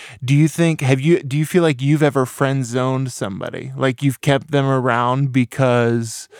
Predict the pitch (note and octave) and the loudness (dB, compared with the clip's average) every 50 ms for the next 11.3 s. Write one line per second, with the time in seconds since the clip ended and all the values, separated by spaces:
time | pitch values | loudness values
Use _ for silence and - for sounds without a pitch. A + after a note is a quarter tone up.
0 | - - - - - A#2 - _ - C3 B2 A#2+ A#2 A#2 A#2 A#2 A2+ A2+ A2+ A2+ | -20 -20 -20 -20 -20 -20 -12 _ 0 2 2 4 4 4 2 2 0 0 -2 -2
1 | A2+ A2 G#2+ - - - - - B2 A#2+ A2+ A2+ A2 G#2+ G2+ C2+ F#2+ A2 C3+ B2+ | -4 -6 -6 -8 -10 -8 -4 -2 -2 -2 -2 -2 -4 -6 -6 -8 -2 0 2 2
2 | B2+ B2+ B2+ C3 B2 - - - C#3 C3 B2+ B2 A#2 A#2 A#2+ A#2+ - B2 A2 A2+ | 4 4 2 0 -2 -6 -6 -4 -2 -2 -2 -4 -6 -6 -6 -4 -4 -4 -2 -2
3 | A2+ B2 C#3+ D3+ D3 - - F#3 G3 G#3 A3 A3+ A3 - - - - - - _ | -2 0 0 0 0 0 -2 0 0 0 0 -2 -6 -10 -16 -20 -20 -20 -20 _
4 | _ _ - C3 B2 A#2+ A#2 A#2 A#2 A#2 - B2+ C3 C3 B2+ B2+ B2 B2 B2 C3 | _ _ -2 0 2 2 2 2 0 -2 0 0 2 2 4 2 2 2 2 4
5 | B2+ C3 C#3 C#3 B2+ B2+ A2 - A2 A#2 B2+ B2 B2 A#2+ A#2+ B2 A2+ A#2 A#2 - | 4 4 4 4 2 0 -2 -2 -2 -2 0 0 0 0 0 0 -2 -2 -4 -6
6 | B2 B2 B2+ B2+ B2+ A#2+ F#2+ A2+ B2 B2+ A#2+ A#2 B2+ A#2+ A#2+ G2+ E2+ G2 A#2+ A2 | -4 -4 -2 -2 -2 -4 -2 0 0 0 0 2 0 0 0 -2 -4 -4 -4 -4
7 | G#2 - - A#2 A2 A2 B2 D#3+ F#3 G3 - _ - C#3 C#3 C3+ C3 B2+ - - | -4 -6 -6 -6 -4 -2 -2 -2 -2 -4 -6 _ -2 2 2 4 4 2 2 2
8 | D3+ C3+ C3+ A#2+ - - C3+ C3+ C3+ C3+ C3+ C3 C3 C3 B2+ A#2+ A#2 A#2 A#2+ A#2+ | 2 2 0 -2 -2 -2 -2 0 0 0 0 0 0 0 0 0 0 0 0 -2
9 | A#2 A#2 A#2 - _ _ _ _ - D#3+ C#3+ C3 C3 B2 A#2 A#2 A2 A2+ B2+ C3 | -4 -6 -8 -12 _ _ _ _ -18 -4 0 2 2 2 2 0 0 0 0 2
10 | A#2+ B2+ B2 A#2 B2 A#2 F2 F2 A#2+ A#2+ A#2 A2+ - - - C3 A#2+ A2 G#2 G#2 | 2 2 0 0 -2 -2 -2 -2 -4 -4 -4 -6 -6 -4 -2 -2 -2 -2 -4 -6
11 | A2 D3 - - - - | -8 -8 -10 -12 -12 -14